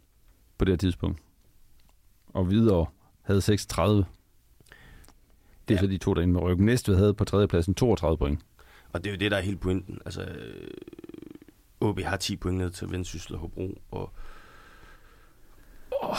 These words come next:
Speaker 2: og sådan meldingerne fra de, øh, klubber, som vi jo kender rigtig godt, øh, plus, øh, Fredericia i fredags, det er, der er ikke nogen af dem, der tror på, at O B de smider t-, altså,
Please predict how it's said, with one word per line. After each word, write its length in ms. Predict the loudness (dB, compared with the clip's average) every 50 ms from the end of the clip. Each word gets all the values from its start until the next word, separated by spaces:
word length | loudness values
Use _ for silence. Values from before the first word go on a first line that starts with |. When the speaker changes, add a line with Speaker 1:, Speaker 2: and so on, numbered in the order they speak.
| 0 0 -2 -4
Speaker 2:
og 160 | -6 -6 -4 -4
sådan 280 | -2 0 0 2 4
meldingerne 460 | 6 6 8 8 8 6 6 4 0
fra 180 | -2 -4 -6 -8 -6 -2
de, 200 | 0 2 4 6
øh, 140 | 6 6 6
klubber, 320 | 4 0 -2 0 2 2 0
som 200 | 0 -2 -4 -2
vi 40 |
jo 200 | -2 -2 -2 -2 -2
kender 200 | -2 0 0 2
rigtig 240 | 0 -2 -4 -4 -6
godt, 220 | -6 -6 -6 -6 -8
øh, 200 | -8 -8 -8 -8
plus, 380 | -8 -4 -2 -2 -2 0 -2 -2
øh, 100 | -4 -4
Fredericia 500 | -2 -4 -4 -4 -4 -4 -6 -6 -8 -10
i 40 | -8
fredags, 320 | -8 -8 -6 -6 -8 -10
det 160 | -12 -10 -8
er, 140 | -6 -6 -8 -8 -8
der 60 | -10 -10
er 120 | -10 -8
ikke 160 | -8 -8 -4
nogen 180 | -2 -2 0 0
af 80 | -2 -2
dem, 100 | -4 -6
der 80 | -6
tror 220 | -6 -4 -4 -6 -6
på, 140 | -4 -4 -6
at 120 | -4 -2
O 100 | -4 -4
B 60 | -4
de 160 | -6 -10 -10
smider 260 | -12 -12 -10 -10 -10 -10
t-, 200 | -12 -14 -12 -12
altså, 180 | -12 -10 -10